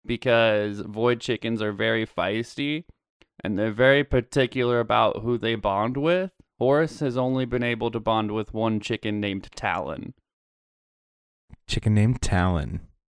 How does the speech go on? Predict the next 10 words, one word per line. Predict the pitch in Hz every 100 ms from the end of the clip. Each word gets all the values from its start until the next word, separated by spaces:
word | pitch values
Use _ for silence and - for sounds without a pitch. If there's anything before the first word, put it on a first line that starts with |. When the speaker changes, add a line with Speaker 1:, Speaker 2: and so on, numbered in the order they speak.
| _ _
Speaker 2:
Nice. | 95 123 90 - - _ _ _ _ _ _ _ _ -
Original. | 95 110 107 -
No, | 104
I'm | 87
just | -
kidding. | - - - 135
<laughs> |
Speaker 1:
<laughs> |
Speaker 2:
All | 190 208 196 220 - 190 - - - _ _ _ _ - - - 147
right. | 123 113